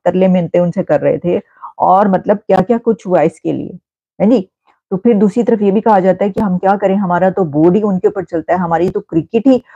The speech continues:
उनके क्रिकेट बोर्ड पे चलती है, क्योंकि उनके पास ही तो पैसा है, वही तो सब कुछ आगे लेकर चलते हैं। तो कोई बताए, कोई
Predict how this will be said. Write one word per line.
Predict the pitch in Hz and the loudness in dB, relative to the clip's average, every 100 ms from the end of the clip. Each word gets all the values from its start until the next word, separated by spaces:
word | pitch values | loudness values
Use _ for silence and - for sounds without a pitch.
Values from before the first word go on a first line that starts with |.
| - - | -8 2
उनके | 226 214 254 | 4 4 2
क्रिकेट | 247 196 240 | 0 -2 0
बोर्ड | 190 180 180 | 0 0 2
पे | 214 | 0
चलती | 202 170 190 202 | 0 -2 0 0
है, | |
क्योंकि | 185 185 190 | 0 -2 0
उनके | 180 156 190 | 0 0 0
पास | 185 165 | 0 -2
ही | 180 | -4
तो | 170 | -2
पैसा | 151 139 - | 0 -2 -2
है, | 202 233 _ - - 180 | -6 -6 _ -20 -6 2
वही | 196 | 4
तो | 220 | 4
सब | 202 190 | 0 -2
कुछ | - 190 | -2 -2
आगे | 175 151 | 0 0
लेकर | 196 214 202 | 0 -2 -4
चलते | 180 165 196 | -6 -4 -2
हैं। | |
तो | 233 | -2
कोई | 247 254 | 2 2
बताए, | 208 - 175 220 392 392 | 2 2 2 2 0 -2
कोई | 226 226 | 0 -2